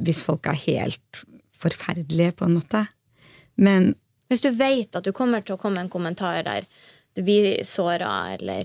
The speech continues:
Speaker 1: Mm.
Speaker 2: den her personen ønsker det ikke... Den vil det ikke vel, da.
Speaker 1: Mm.
Speaker 2: Hvordan ruste seg til det? For en
Speaker 1: Ja.
Speaker 2: fin jul selv om.
Speaker 1: Ja, jeg tenker at... Det,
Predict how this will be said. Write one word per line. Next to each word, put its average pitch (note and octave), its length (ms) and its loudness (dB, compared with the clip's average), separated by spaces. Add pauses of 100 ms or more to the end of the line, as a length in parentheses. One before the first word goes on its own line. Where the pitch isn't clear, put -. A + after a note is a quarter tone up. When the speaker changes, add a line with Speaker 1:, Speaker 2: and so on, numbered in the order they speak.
(120)
Speaker 1:
Mm. G3 480 4 (640)
Speaker 2:
den G#3+ 160 2
her G#3+ 140 2
personen G3+ 440 0 (460)
ønsker - 480 0 (180)
det F#3+ 280 2
ikke... F#3+ 340 -10 (260)
Den A3 140 2
vil A3+ 160 4
det G#3 100 0
ikke F#3+ 140 -2
vel, C4+ 300 0
da. C4+ 240 0
Speaker 1:
Mm. F3+ 360 4 (720)
Speaker 2:
Hvordan E4 520 2 (380)
ruste B3+ 720 0
seg - 260 -4 (480)
til C#4 120 -10
det? G#4 100 0 (1400)
For - 140 0
en A3 40 4
Speaker 1:
Ja. G#3 60 0
Speaker 2:
fin D#4 220 2
jul C#4 140 2
selv D4 240 -4
om. D4 160 -6 (540)
Speaker 1:
Ja, A3+ 300 4 (240)
jeg A3+ 100 0
tenker F#3+ 300 2
at... E3+ 80 -2
Det, G3 100 -4